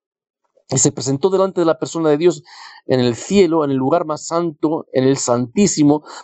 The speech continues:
delante de la, de la per-, de la persona de Dios, y él presentó allí el valor de su sacrificio,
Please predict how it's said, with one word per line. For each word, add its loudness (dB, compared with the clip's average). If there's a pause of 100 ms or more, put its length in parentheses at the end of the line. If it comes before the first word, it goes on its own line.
delante 0
de 0
la, -8
de -12
la 2
per-, -4
de -2
la 0
persona -2
de -6
Dios, -2
y 0
él 2
presentó -4
allí 0
el 0
valor -2
de -6
su -12
sacrificio, 0